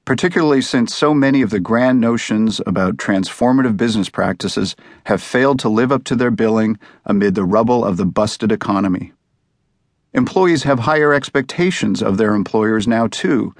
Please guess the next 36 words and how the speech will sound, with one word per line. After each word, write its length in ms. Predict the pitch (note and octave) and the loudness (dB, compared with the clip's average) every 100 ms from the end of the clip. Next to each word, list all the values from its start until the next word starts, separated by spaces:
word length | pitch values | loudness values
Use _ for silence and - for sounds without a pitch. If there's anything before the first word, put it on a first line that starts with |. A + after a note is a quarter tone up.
| - - - - | -20 -20 -10 -2
and 140 | A#2+ | 0
the 40 | |
companies 460 | B2 F3 F3 D#3+ C3+ | 0 -2 0 0 0
that 120 | B2+ | -2
can 180 | - A#2 | 0 0
engage 400 | A2+ A#2 C3 B2 | 0 2 0 0
them 180 | C3+ A#2 | 0 0
deeply 600 | G2 C3 C#3 G#2 G2+ G2+ - - | 0 0 0 -2 -2 -4 -10 -2
will 220 | G#2+ F#2 | 0 2
win 260 | G#2 A#2+ A#2+ | 2 2 2
the 60 | |
battle 380 | G#2 G#2 G2+ G2+ | 2 2 2 0
for 180 | - G2+ | -2 -4
talent. 480 | - F#2+ F#2+ E2+ - _ _ _ _ _ _ _ _ _ | -2 -2 0 -4 -10 _ _ _ _ _ _ _ _ _
To 100 | - | -2
be 140 | D3+ D#3 | 0 0
sure, 360 | G3 F3+ A#2+ | 2 4 4
not 280 | A#2+ C3+ C#3 A#2+ | 4 2 2 2
all 220 | B2+ C3 | 4 2
C 360 | - B2 A#2+ | 0 0 2
E 60 | A#2 | 2
Os 200 | G#2+ G#2 | 2 2
are 120 | G2+ | 0
successes, 800 | G2 F#2+ - A2 G2+ G2 F#2 - - - _ _ - | -2 -6 -2 0 0 -4 -6 -10 -16 -20 _ _ -4
and 100 | G#2 | -4
a 60 | |
falling 420 | - C3 C3+ C3+ | 0 2 4 4
stock 380 | B2+ - C3+ C3+ | 2 0 0 0
price 300 | - G#2 G2 | -2 -2 -2
can 180 | - A2+ | -2 0
be 100 | A#2+ | 0
a 60 | A#2 | 0
sign 400 | - A#2 A#2+ A#2 | 0 2 2 0
of 120 | G2+ | 0
an 60 | |
executive 640 | G#2 F#2 A2+ A#2 B2+ B2 | -2 0 0 0 0 0